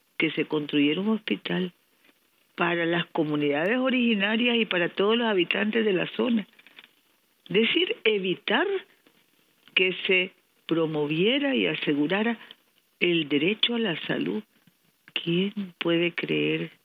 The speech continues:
en eso? Mentecato, de verdad maligno. Y hoy se ha firmado, se ha aprobado el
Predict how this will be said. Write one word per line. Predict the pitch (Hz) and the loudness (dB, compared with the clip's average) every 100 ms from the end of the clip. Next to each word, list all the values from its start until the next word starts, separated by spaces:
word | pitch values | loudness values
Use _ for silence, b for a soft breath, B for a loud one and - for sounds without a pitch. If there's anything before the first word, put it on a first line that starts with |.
| _ _ _ _ _ _ _ | _ _ _ _ _ _ _
en | - 147 139 | -4 -2 0
eso? | 147 170 - 175 - _ _ _ _ _ _ _ - | 0 -2 -4 -8 -12 _ _ _ _ _ _ _ -6
Mentecato, | 151 143 131 - - - 202 277 - - - _ _ _ _ _ _ _ _ | -2 0 -2 -4 -4 -2 -2 -4 -8 -10 -12 _ _ _ _ _ _ _ _
de | - 143 139 | 0 2 2
verdad | 127 127 | 0 -2
maligno. | 165 254 254 285 262 220 185 _ _ _ _ _ _ | 0 0 2 2 0 0 -4 _ _ _ _ _ _
Y | 175 147 | -2 0
hoy | 190 339 - - _ _ _ - _ _ _ - - | 2 0 -2 -10 _ _ _ -20 _ _ _ -6 -2
se | 170 | 0
ha | 175 | 0
firmado, | - 277 254 233 226 277 - _ _ _ - _ - - | 0 0 0 0 0 -2 -6 _ _ _ -20 _ -6 -2
se | 180 | 0
ha | |
aprobado | 202 - 262 226 202 233 302 - - - _ _ _ _ | 0 0 0 0 0 -2 -4 -10 -20 -20 _ _ _ _
el | 156 151 143 135 | 0 2 2 0